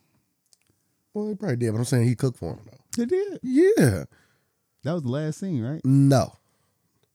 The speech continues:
Speaker 2: Then they, like,
Speaker 1: Mm-mm.
Speaker 2: like, he's
Speaker 1: The
Speaker 2: just
Speaker 1: last scene was him, like, fighting at the end.
Speaker 2: He was just in there being like, they was just being weird in the kitchen, right?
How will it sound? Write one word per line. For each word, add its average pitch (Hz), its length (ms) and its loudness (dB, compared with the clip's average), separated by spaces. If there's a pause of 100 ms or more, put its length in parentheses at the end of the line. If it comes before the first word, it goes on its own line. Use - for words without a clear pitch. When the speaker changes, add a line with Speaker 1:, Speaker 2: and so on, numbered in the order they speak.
(760)
Speaker 2:
Then 123 160 -2
they, 123 120 -2
like, 104 300 -6 (180)
Speaker 1:
Mm-mm. 104 220 -4
Speaker 2:
like, 107 140 -4
he's 110 200 -2
Speaker 1:
The 120 80 2
Speaker 2:
just 123 60 4
Speaker 1:
last 143 300 4
scene 143 180 4
was 113 120 0
him, 131 120 2
like, 92 220 -4
fighting 107 420 -4 (600)
at 101 100 -4
the 90 80 -10
end. 95 300 -4 (480)
Speaker 2:
He 127 100 0
was 107 80 2
just 104 160 2
in 113 100 4
there 104 100 2
being 107 220 0
like, 101 280 0 (180)
they 117 240 4
was 127 100 8
just 120 160 6
being 120 200 0
weird 131 240 0
in 113 60 0
the 104 80 -2
kitchen, 117 300 -4
right? 113 240 -4